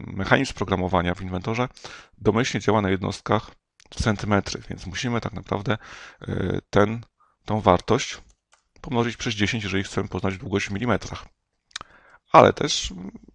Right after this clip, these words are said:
jeżeli w milimetrach pracujemy, nie, nie, może nas nie interesować dokładność, nie wiem, do dwóch czy do, do trzech miejsc po przecinku, czy na przykład do jednej, w, e, jednego miejsca po, do, po przecinku, więc możemy sobie zaokrąglić poleceniem round, na przykład nasz obiekt do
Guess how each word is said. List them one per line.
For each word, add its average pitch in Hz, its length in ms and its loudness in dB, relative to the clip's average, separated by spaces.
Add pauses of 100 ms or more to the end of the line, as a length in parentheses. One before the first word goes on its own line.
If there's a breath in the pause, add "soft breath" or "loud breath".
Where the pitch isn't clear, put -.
(160)
jeżeli 127 220 -4
w 135 40 -6
milimetrach 127 340 0
pracujemy, 123 440 -4
nie, 127 80 -6 (120)
nie, 123 100 -4
może 120 240 0
nas 117 200 0
nie 107 40 -4
interesować 104 380 -4
dokładność, 98 520 -2
nie - 60 -8
wiem, 85 100 -10
do 101 80 -8
dwóch 113 220 -6
czy - 120 -12
do, - 140 -12
do 98 140 -4
trzech - 240 -4
miejsc - 180 -8
po - 100 -16
przecinku, - 400 -12
czy - 100 -10
na - 60 -6
przykład - 200 -8
do 101 80 0
jednej, 104 180 -2 (280)
w, - 80 -16
e, 92 320 -2 (120)
jednego 107 240 -4
miejsca 110 200 -4
po, - 60 -14 (280)
do, 117 120 -4
po - 120 -12
przecinku, - 520 -8 (480 loud breath)
więc 170 120 -10
możemy 143 280 -4
sobie 143 360 -2
zaokrąglić 120 680 0
poleceniem 98 460 -4
round, 107 360 2 (2500 soft breath)
na 151 80 -8
przykład - 320 -2
nasz 120 240 -2
obiekt 104 380 2
do 95 220 2